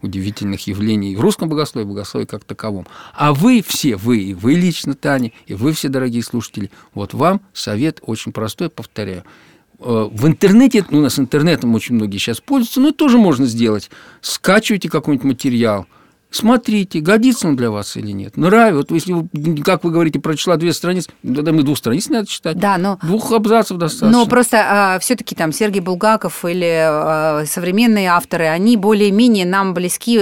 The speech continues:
Speaker 2: хронологически, там, они более-менее с нами в каком-то одном мире существуют, и их ещё можно подвергнуть сомнению. И Анна Лествичника уже
Speaker 1: Почему сомнение?
Speaker 2: Ну, не со-, ну,
Speaker 1: В
Speaker 2: как
Speaker 1: том-то
Speaker 2: бы
Speaker 1: и дело, что это не сомнение, это,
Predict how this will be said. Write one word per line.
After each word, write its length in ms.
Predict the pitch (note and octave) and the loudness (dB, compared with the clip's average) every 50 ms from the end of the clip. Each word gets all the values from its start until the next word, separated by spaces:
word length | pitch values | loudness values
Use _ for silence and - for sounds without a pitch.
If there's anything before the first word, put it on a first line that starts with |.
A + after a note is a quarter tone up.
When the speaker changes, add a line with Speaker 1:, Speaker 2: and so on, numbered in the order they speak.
| E3+ | 0
Speaker 2:
хронологически, 1000 | D#3+ - G3+ G3 G3+ G3+ G3+ G3+ G3 G#3 C#4 C#4+ B3+ - G#3 - - - G3 F#3 | 0 -2 -2 -2 0 0 0 0 0 0 0 0 0 0 -2 -2 -2 -2 -2 -2
там, 340 | E3+ E3+ E3 E3 D#3+ D#3+ E3 | -2 -2 -2 -2 -2 -2 0
они 240 | E3 E3 F3 G#3 G3+ | 0 0 0 0 -2
более-менее 480 | F3+ G3+ F#3 F#3 F#3 G3 A#3 A3+ G3 | 0 0 0 0 0 2 2 2 0
с 60 | - - | 0 -2
нами 160 | F#3+ F3+ E3+ | -2 -2 -4
в 40 | - | -4
каком-то 300 | F#3+ F#3 G3 F#3 F3+ F3 | -4 -4 -2 0 0 0
одном 240 | E3+ F#3 F#3+ F#3 | 0 0 2 4
мире 220 | G#3 C4 D#4+ D4+ - | 4 4 4 4 2
существуют, 600 | - A3+ F#3+ - G3+ - - A3 A3 G#3 F#3 - | 0 -2 -4 -4 -4 -4 -2 2 2 2 2 0
и 280 | - G#3 G3+ G3 F3 - - - - - - - | -2 -4 -4 -4 -4 -6 -10 -18 -16 -16 -8 0
их 280 | G#3 A#3 D4+ C#4 - | 2 2 4 4 4
ещё 280 | B3 A3+ G#3 - - C4 | 2 2 2 4 6 6
можно 400 | B3 A#3+ C4 D4 C#4 G#3+ G#3+ G3 | 6 8 6 6 4 2 0 0
подвергнуть 480 | F3 F#3+ F3+ F3 F#3+ F3 E3+ F3 D#3 - | 0 -2 -2 0 -2 -2 -2 -2 -4 -2
сомнению. 500 | - F#3 E3+ E3+ E3+ D#3+ D3+ D3 C#3 C3+ | -2 -2 -2 -2 -2 -2 0 0 0 0
И 40 | C#3+ | 0
Анна 220 | D#3 G3 B3 C4 | 0 2 2 4
Лествичника 800 | B3 G#3+ A#3+ C#4 C4+ - - B3+ - - - G#3+ G3+ - F#3+ F3+ | 4 4 2 0 0 0 0 0 0 0 0 -2 -2 0 0 0
уже 360 | E3+ F3+ - - G#3 A3+ B3 - - - - | 0 0 0 0 2 2 2 0 -2 -8 -8
Speaker 1:
Почему 160 | - D#3+ E3 E3+ | -6 -6 -6 -6
сомнение? 840 | - - F#3 F3+ F#3+ F#3+ F#3+ F#3+ G3 G3+ G3 F#3+ E3+ C3+ A2 A2+ A2+ | -6 -4 -4 -2 0 0 2 2 2 2 2 2 0 0 -2 0 2
Speaker 2:
Ну, 80 | A#3+ D#4 F4+ | 4 4 4
не 80 | G4 | 4
со-, 180 | F4+ - F4 C#4+ | 2 2 2 2
ну, 120 | C#4+ E4 | 2 2
Speaker 1:
В 40 | - | 2
Speaker 2:
как 120 | - F4+ | 2 2
Speaker 1:
том-то 160 | C4+ - D#4+ C4 | 2 4 4 6
Speaker 2:
бы 60 | C4 | 6
Speaker 1:
и 40 | A#3+ | 6
дело, 220 | F#3+ A#3 C4+ C#4 B3+ | 6 6 6 6 6
что 140 | - - B3 | 4 2 2
это 120 | - A#3+ | 6 8
не 120 | A#3 A#3 | 8 8
сомнение, 500 | G3 - G3+ A3 G#3+ G3+ F#3+ D#3+ C#3+ C#3 | 8 6 6 4 6 6 6 6 4 4
это, 340 | - - E3+ - - D#3 - | 2 0 -2 0 0 0 -2